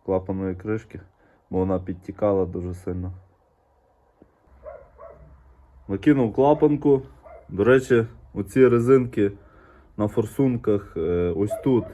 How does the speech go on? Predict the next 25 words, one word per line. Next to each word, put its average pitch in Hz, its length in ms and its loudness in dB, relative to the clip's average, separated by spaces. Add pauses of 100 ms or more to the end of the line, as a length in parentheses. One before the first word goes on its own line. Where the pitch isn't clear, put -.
(200)
і 101 120 -8
тут 110 300 0 (240)
бажано 110 460 0
замінювати. 117 800 -4 (560)
Але 107 220 2
в 117 100 -4
клієнта 135 420 0
в 120 60 -2
даному 120 340 0
випадку 117 500 -4
вони 113 240 -4
не 120 160 -4
тікли, 151 540 -4 (360)
е, 90 360 -8
тому 120 480 -2
я 113 140 0
вирішив 107 560 0
лишити 104 440 -6
старі. 156 440 -2 (1300)
Бо 113 460 2 (240)
і 113 80 -4
так 123 240 0
в - 120 -20
клієнта 117 460 -2
тут - 240 -6